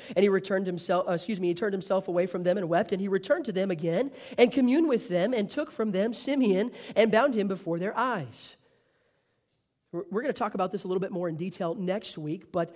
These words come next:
Joseph begins to set the pieces in place for a test that he wants his brothers to go through. He wants to make sure that true, genuine change has taken place.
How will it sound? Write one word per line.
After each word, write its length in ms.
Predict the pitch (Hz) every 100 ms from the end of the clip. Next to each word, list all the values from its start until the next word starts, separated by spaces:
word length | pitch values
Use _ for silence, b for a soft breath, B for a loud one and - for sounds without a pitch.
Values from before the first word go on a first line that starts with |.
| B
Joseph 400 | - 247 285 277
begins 360 | 196 190 220 -
to 100 | 180
set 320 | - 254 254
the 80 | 202
pieces 420 | - 233 226 202
in 140 | 170 170
place 340 | 214 180 175
for 200 | - 185
a 60 | 160
test 300 | - 240 -
that 140 | -
he 100 | 202
wants 260 | 175 190 196
his 120 | 151
brothers 260 | 185 165 -
to 80 |
go 140 | 151 156
through. 220 | 143 135 B B B
He 120 | 285
wants 280 | 294 320 -
to 80 | 226
make 200 | 247 -
sure 160 | 226
that 480 | 190 180 175 156 -
true, 340 | - 269 277 285
genuine 520 | - 220 240 202 185
change 380 | - 214 202 180
has 140 | 170
taken 280 | - 175 151
place. 340 | 165 127 -